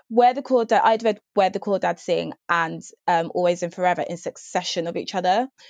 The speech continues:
So Where the Crawdads Sing is set in North, North Carolina, and, um, Virginia is the neighbouring state, and there's some stuff that overlaps, but basically you get a really good sense of place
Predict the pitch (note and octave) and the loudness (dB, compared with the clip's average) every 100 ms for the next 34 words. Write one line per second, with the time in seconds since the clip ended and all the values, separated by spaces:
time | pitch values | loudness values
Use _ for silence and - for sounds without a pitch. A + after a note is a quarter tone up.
0 | - - A#3+ G3+ G3 G3 - - _ A3 | -20 -4 2 4 4 0 -6 -20 _ 0
1 | G#3+ G#3+ A#3+ A3+ G3+ - F3+ F3 - E3+ | 2 2 0 2 0 -2 -4 -4 0 0
2 | - _ _ F3+ F3 E3 E3+ - F3+ E3+ | 0 _ _ 2 4 2 0 -2 2 2
3 | F3 - F#3 E3+ - F3+ E3 F3 F3 E3 | 2 -6 -2 -2 -2 -2 0 2 2 0
4 | - D#2 G3 D#4 - - E3 D#3+ D#3+ D#3+ | -2 -4 -6 -14 -10 -2 0 0 -2 -4
5 | - - _ - D#3+ D#3+ D#3 _ - F#3 | -10 -18 _ -2 0 0 -4 _ -8 -4
6 | G3+ G#3+ G3 F#3+ F3+ F#3 F3 F3 E3+ E3 | 2 2 4 2 0 -2 -2 0 -2 -4
7 | E3+ - G3 G#3+ G#3+ - E3 E3 - - | -4 0 2 2 -2 -6 -6 -4 -6 -8
8 | _ _ - G3 F#3+ - A3+ G#3+ - B3 | _ _ -2 2 2 0 -4 -2 0 0
9 | - G3+ - G3 F#3 F#3+ - - - _ | 0 -2 0 0 0 0 -2 -4 -18 _
10 | - F#3+ - A#3 A3+ G#3 F#3+ F3+ F#3 G3+ | -4 -2 2 0 0 -4 -4 -6 0 0
11 | G3+ G3 A#3+ B3+ A#3+ A#3 G3+ - G#3 - | 0 0 4 4 4 0 -4 -4 -6 -6
12 | - F3 _ _ - - F3+ A3 D4 - | -8 -14 _ _ -20 -6 0 0 0 -10
13 | - | -12